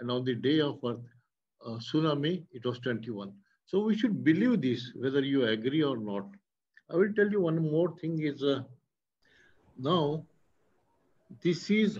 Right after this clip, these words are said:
horrible, unimaginable what is there.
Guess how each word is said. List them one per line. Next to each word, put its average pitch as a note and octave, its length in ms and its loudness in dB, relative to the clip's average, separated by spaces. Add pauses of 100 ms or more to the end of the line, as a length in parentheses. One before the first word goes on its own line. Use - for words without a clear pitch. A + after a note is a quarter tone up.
(200)
horrible, D#3+ 440 4 (1800)
unimaginable D#3+ 1200 4 (500)
what C#3 260 -2
is B2 160 0
there. A#2 220 0